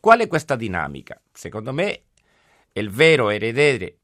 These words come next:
erede di Fidel Castro a Cuba è il Partito Comunista Cubano. Certo, c'è la figura di Raúl,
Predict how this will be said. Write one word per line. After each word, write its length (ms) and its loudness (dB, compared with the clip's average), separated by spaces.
erede 480 -4
di 120 -8
Fidel 280 -10
Castro 300 -6
a 40 -12
Cuba 280 -2
è 40 0
il 120 -8
Partito 420 -10
Comunista 440 -14
Cubano. 340 -20
Certo, 360 -2
c'è 160 -4
la 100 0
figura 340 -4
di 60 -4
Raúl, 480 0